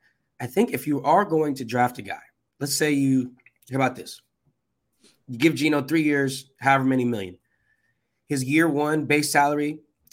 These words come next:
is pretty low because you wanna finesse the cap hits. Signing bonus is big. It's spread out over three years. So, and then in twenty twenty-four, that, let's say that salary becomes fully guaranteed later,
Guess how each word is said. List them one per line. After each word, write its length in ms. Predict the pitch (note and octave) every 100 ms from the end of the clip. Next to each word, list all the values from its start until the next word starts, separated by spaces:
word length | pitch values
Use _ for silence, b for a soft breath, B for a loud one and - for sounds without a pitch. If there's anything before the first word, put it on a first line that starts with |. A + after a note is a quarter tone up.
| -
is 380 | B2+ B2+ A#2+ -
pretty 320 | _ - D3+
low 380 | B2+ B2 G2+ - _ _ _
because 280 | A#2 B2+ A#2
you 120 | A#2+
wanna 220 | A#2+ A2+ - _ _ _ _ _ _
finesse 400 | - C#3 C3+ B2
the 80 | A#2+
cap 240 | C3 A2
hits. 320 | G#2 F2 - _ _ _ _ _ _ _
Signing 360 | - D3+ D#3 D3+
bonus 460 | D3+ D3+ D3 - - _ -
is 100 | G#2+
big. 440 | A2+ C#3+ C#3 C#3+ _ _ _ _ _ _ _ _ _ -
It's 140 | A#2
spread 260 | - D3 C#3+
out 140 | C#3+
over 160 | C3+ A2+
three 260 | B2 C3+
years. 380 | B2 G2+ F#2 - _ _ _ _ _ _ _ _
So, 240 | - C3
and 180 | B2+ C#3
then 140 | C#3 C3
in 200 | B2+ A#2+
twenty 260 | - D3
twenty-four, 720 | C3 C3+ B2 D#3 D#3 D3+ D3+ -
that, 340 | B2 A#2+ C3 C3+
let's 140 | C3+
say 100 | D3
that 240 | A#2+ C3 -
salary 520 | - C3 B2+ B2+ A#2+
becomes 340 | A2 A#2 A#2+
fully 240 | - B2 A#2
guaranteed 640 | A2+ A2+ G#2+ G#2 G#2 G2 _ _ _ _ -
later, 420 | C3 A#2 F2